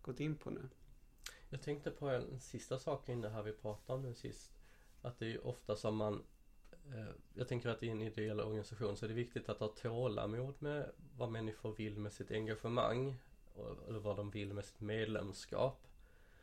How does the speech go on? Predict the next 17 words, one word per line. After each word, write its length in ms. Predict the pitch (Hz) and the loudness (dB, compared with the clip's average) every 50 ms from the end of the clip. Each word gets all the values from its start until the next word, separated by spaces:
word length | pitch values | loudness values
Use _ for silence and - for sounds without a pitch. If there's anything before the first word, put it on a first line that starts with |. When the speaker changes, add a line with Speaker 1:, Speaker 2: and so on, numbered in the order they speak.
| - - - | -20 -18 -4
Speaker 2:
För 120 | - - | 0 0
jag 60 | 110 - | 0 2
tänker 220 | 113 110 107 - | 0 0 2 0
att 140 | 107 - - - - - - - - - - - - - | 0 -2 -4 -10 -16 -16 -18 -18 -20 -20 -20 -20 -8 -2
jag 140 | - 117 117 113 | 2 4 6 6
har 80 | 110 113 | 6 6
sett 260 | - - 123 120 - | 4 4 2 2 2
så 120 | - 117 110 | 2 0 2
många 260 | 110 113 107 104 107 | 4 4 4 4 6
gånger 340 | 127 135 139 131 120 107 101 | 6 6 6 6 6 6 4
när 140 | 104 104 | 4 4
jag 140 | 101 104 98 | 4 4 4
har 100 | 110 120 | 2 2
varit 220 | 120 123 120 - 127 | 0 0 -2 -2 -2
ideellt 420 | 120 110 113 110 104 101 - - | -2 0 2 2 2 2 2 2
aktiv 380 | - - - - - 95 98 95 | 2 2 2 2 2 2 4 2
att, 200 | 95 - - | 2 0 -4